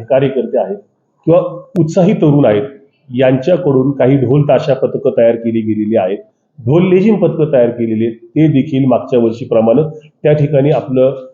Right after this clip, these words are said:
अ, कलाकौशल्य सादर करणार आहेत. अभिवादन सभा ज्या आहेत, ते त्या ठिकाणी सगळ्या चालू राहतील आणि एकंदरीतच, एकंदरीतच यावर्षी नियोजन उत्तम प्रकारे असल्यामुळं आमचं सगळ्यांचं आनंदाचं वातावरण आहे.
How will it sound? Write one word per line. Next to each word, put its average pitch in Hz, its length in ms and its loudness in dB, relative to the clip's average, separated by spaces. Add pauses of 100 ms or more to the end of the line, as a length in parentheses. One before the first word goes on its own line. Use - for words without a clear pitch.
(140)
अ, 113 140 2
कलाकौशल्य 143 760 0
सादर 131 320 0
करणार 117 360 0
आहेत. 95 240 0 (500)
अभिवादन 143 480 2
सभा 151 320 0
ज्या 143 160 2
आहेत, 107 200 0 (180)
ते - 400 -6
त्या 156 140 0
ठिकाणी 151 720 2
सगळ्या 139 300 0
चालू 131 200 0
राहतील 127 300 -2 (280)
आणि 151 220 0
एकंदरीतच, 165 800 0
एकंदरीतच 123 800 -2 (680)
यावर्षी 131 840 0 (540)
नियोजन 156 400 2
उत्तम 185 320 0
प्रकारे 147 340 2
असल्यामुळं 123 500 2
आमचं 117 240 -2
सगळ्यांचं 120 420 -2
आनंदाचं 131 520 2
वातावरण 117 440 2
आहे. 98 200 -2